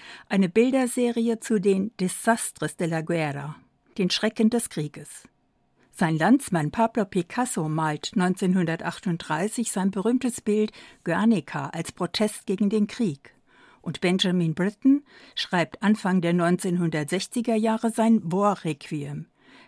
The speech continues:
mit dem die neue Kathedrale von Coventry in England eingeweiht wird,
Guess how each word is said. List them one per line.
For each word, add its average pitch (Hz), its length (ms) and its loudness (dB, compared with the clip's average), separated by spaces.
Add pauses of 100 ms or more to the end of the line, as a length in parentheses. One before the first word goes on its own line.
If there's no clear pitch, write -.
mit 180 180 -2
dem 180 200 4
die 165 100 0
neue 185 320 2
Kathedrale 175 680 -2
von 160 240 -4
Coventry 202 560 -2
in 175 160 -2
England 208 420 0
eingeweiht 151 640 -6
wird, 202 360 -4